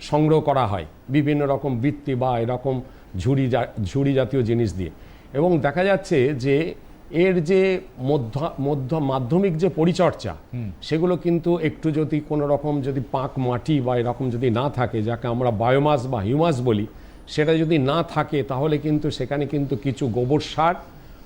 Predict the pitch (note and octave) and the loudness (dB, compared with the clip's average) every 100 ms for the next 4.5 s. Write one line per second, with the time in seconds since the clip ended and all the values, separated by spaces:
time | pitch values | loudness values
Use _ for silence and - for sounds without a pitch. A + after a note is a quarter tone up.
0 | - A#2 F3+ G#3 D#3 D3+ D#3+ D#3+ D#3 C#3+ | -10 -2 2 2 2 2 2 2 2 2
1 | C#3 C#3 C3 C3+ C3 B2 - - F3+ F3 | 0 0 0 2 0 -2 -12 -2 0 0
2 | - C#3+ C3+ A#2+ A#2+ B2 A#2+ C3 B2+ C3 | -2 -2 0 2 2 2 2 2 0 -2
3 | - B2+ A#2 A#2 A2+ B2+ A2+ B2 A2 - | -2 -2 0 0 -2 -2 0 0 -2 -4
4 | A#2 A#2+ A2+ A#2+ | -2 0 0 -2